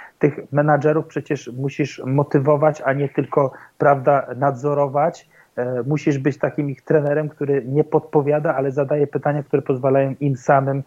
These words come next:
e, znaleźć odpowiedź, bo tylko to uczyni ich w pełni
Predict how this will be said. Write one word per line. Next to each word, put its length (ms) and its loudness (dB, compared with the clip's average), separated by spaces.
e, 120 -2
znaleźć 320 2
odpowiedź, 340 -2
bo 100 -6
tylko 280 -2
to 200 2
uczyni 540 -6
ich 120 -12
w 20 -20
pełni 400 -2